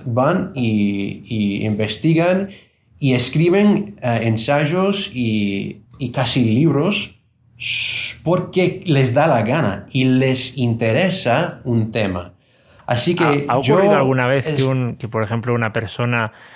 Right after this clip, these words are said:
Speaker 2: yo qué sé, que haya, que haya pasado por la educación en casa, haya escrito algún ensayo que, mm, que haya demostrado incluso que,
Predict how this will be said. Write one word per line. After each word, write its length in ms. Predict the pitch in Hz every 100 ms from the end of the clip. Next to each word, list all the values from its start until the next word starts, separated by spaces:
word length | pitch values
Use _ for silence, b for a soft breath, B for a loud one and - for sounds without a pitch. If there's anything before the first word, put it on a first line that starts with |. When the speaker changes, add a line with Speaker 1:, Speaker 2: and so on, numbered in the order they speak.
| B B B _
Speaker 2:
yo 100 | -
qué 60 |
sé, 260 | 101 135 120
que 120 | -
haya, 380 | 110 117 113 110
que 100 | 110
haya 160 | 110 110
pasado 320 | 107 127 113
por 160 | 117
la 60 | 110
educación 420 | 110 113 - 120
en 80 | 110
casa, 400 | 120 110 110 - -
haya 200 | 127 135
escrito 440 | - 127 120 127
algún 240 | 113 123
ensayo 640 | 120 107 - 123 120 120 110 B B B B B B _ _ - -
que, 500 | 117 113 113 113 113
mm, 260 | 107 104 - _ - - _ _ _ _
que 140 | - 120
haya 260 | 131 139
demostrado 920 | 123 120 117 104 - - 117 135 143
incluso 720 | 120 113 135 131 - 135 113 107
que, 640 | 113 110 110 107 107